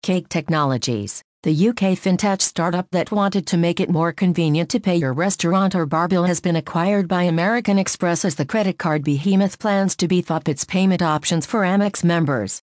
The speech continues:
According to sources, the deal quietly completed in October last year for a final price of thirteen point three million dollars. However,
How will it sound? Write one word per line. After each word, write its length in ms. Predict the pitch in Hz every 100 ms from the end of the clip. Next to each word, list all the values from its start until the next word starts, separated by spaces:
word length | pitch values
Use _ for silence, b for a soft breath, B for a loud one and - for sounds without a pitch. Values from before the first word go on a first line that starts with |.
| _
According 460 | 180 - 240 269 269
to 100 | 175
sources, 420 | - 180 180 185
the 240 | 165 131 120 _ -
deal 240 | 196 226
quietly 500 | 233 202 214 233 214
completed 520 | 202 175 143 202 190 165
in 120 | 151
October 640 | 143 135 180 165 151 175
last 400 | 160 160 151 -
year 240 | 175 156 151
for 220 | 160 139
a 60 |
final 380 | 123 170 175 175
price 360 | 165 185 170 214
of 100 | 196
thirteen 420 | 208 220 220 214
point 280 | - 190 175
three 240 | 175 175
million 360 | 170 233 240 226
dollars. 400 | 185 170 175 156
However, 540 | 156 151 143 123 113